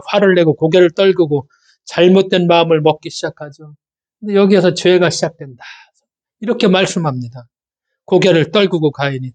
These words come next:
땅만 바라보고 자기 생각, 자기 마음만 생각하죠. 그러니까 그때 감사의 마음은커녕 원망의 마음이 당연히 가인을 지배하기 시작하죠.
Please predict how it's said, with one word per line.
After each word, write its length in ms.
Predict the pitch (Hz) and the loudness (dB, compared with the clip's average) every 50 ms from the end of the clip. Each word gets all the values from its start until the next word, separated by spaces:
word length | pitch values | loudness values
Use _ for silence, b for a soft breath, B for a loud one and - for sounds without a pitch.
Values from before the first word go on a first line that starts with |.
| _ _ _ | _ _ _
땅만 360 | - 196 208 208 202 196 180 | -6 -2 0 2 2 2 0
바라보고 520 | - - 170 165 160 147 147 139 127 127 123 _ | -2 -2 -2 -2 -2 -2 -4 -8 -8 -10 -14 _
자기 460 | - - - 160 156 160 190 180 170 156 | -20 -10 -8 -8 -4 0 2 2 2 2
생각, 420 | - - 175 165 156 143 - - | 0 -2 -2 0 0 -2 -4 -4
자기 260 | - - 185 160 196 | -6 -6 -2 -2 0
마음만 440 | 180 175 175 185 185 180 175 165 151 b b b b b b | 0 2 2 0 2 0 0 -2 -2 b b b b b b
생각하죠. 720 | _ - 214 196 208 180 180 190 180 160 180 180 170 170 170 _ _ _ _ _ _ _ _ | _ -4 -2 0 -2 -2 0 -2 -2 2 2 2 2 0 -4 _ _ _ _ _ _ _ _
그러니까 420 | - 247 262 254 254 226 226 214 | -4 0 2 2 2 2 2 2
그때 300 | - 226 220 233 226 208 | 2 2 2 2 -2 -2
감사의 480 | 208 - 196 208 214 208 208 202 202 196 | 0 0 2 2 2 2 2 0 2 2
마음은커녕 800 | 185 180 175 180 175 170 160 147 - - 208 202 185 170 151 - - _ _ _ _ _ _ _ | 2 2 0 0 0 -2 -4 -6 -4 0 0 2 2 2 0 -2 -10 _ _ _ _ _ _ _
원망의 580 | 156 175 185 190 196 202 214 208 202 196 180 | -2 2 4 6 6 6 4 4 2 2 2
마음이 340 | 170 170 165 156 156 147 143 143 | 0 0 0 0 -2 -4 -6 -6
당연히 560 | - - - - - - 220 262 254 254 233 - | -12 -16 -18 -16 -8 -2 0 2 2 2 2 0
가인을 400 | - - 185 190 196 190 180 160 | -2 -2 0 0 2 2 0 0
지배하기 420 | - 190 160 190 185 170 170 175 | -2 -4 0 0 0 0 0 -4
시작하죠. 580 | 147 - 160 - _ 165 151 139 156 151 147 | -6 -6 -14 -16 _ -16 -14 -10 -10 -10 -10